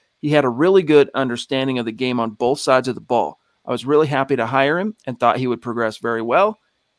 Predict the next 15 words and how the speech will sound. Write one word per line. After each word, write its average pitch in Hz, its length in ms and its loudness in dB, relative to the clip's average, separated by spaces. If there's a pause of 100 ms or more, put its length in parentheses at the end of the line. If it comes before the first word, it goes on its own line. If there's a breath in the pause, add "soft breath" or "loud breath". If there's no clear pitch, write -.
(160)
And 147 220 0
he 170 360 -8 (100)
did. 175 460 4
And 127 180 -4
then 135 120 0
he 143 60 0
was 135 180 -2
asked, 131 220 0
Zach, 123 300 -2 (260 soft breath)
on 135 140 0
what 147 160 0
kind 156 180 0
of 135 100 -4
things 139 300 -4
would 127 260 -2